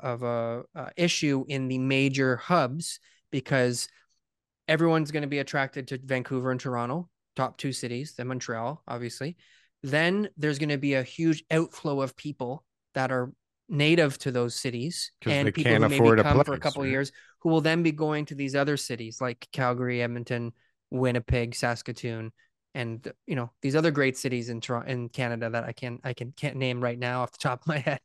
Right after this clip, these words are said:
Speaker 1: <laughs> I'm just
Speaker 2: 'Cause they don't really exist
Speaker 1: Moncton,
Speaker 2: yet.
Speaker 1: Saint John, you know, all these areas. You're, you'll get a little bit gro-, growth in those cities, which will maintain those housing markets more than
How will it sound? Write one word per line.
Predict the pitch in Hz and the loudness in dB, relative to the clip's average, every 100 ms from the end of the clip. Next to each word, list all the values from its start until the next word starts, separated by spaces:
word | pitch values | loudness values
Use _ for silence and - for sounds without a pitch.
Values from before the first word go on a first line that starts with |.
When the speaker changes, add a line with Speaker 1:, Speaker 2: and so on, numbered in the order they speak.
| _ | _
Speaker 1:
<laughs> | - | -10
I'm | 151 | -8
just | 143 110 95 | 0 0 2
Speaker 2:
'Cause | |
they | 113 107 | 4 6
don't | 104 104 101 | 6 4 4
really | 101 101 | 4 4
exist | 98 95 | 4 4
Speaker 1:
Moncton, | 104 139 135 139 135 | 4 4 2 2 2
Speaker 2:
yet. | 131 | 0
Speaker 1:
Saint | 139 127 | -2 -2
John, | 135 127 - | 0 -2 0
you | |
know, | 196 123 | -2 -2
all | 151 170 | 4 8
these | 185 | 8
areas. | 160 131 165 | 6 2 -2
You're, | 226 | -4
you'll | 202 214 | 2 4
get | 208 180 | 6 6
a | |
little | 170 185 226 | 8 10 8
bit | 196 151 156 160 | 6 0 -4 0
gro-, | 170 | 2
growth | 160 147 160 202 156 | 2 2 4 4 0
in | 139 | -4
those | 135 - | -4 -6
cities, | 160 135 127 | -4 -4 -4
which | 131 | -4
will | 139 | -2
maintain | 131 131 139 135 143 135 131 | 0 2 2 0 0 0 0
those | 123 123 | -2 -2
housing | 127 131 123 | -4 -4 -4
markets | 120 117 123 - | -4 -6 -8 -8
more | 120 123 127 131 | -2 2 4 4
than | 123 117 117 | 2 -2 -6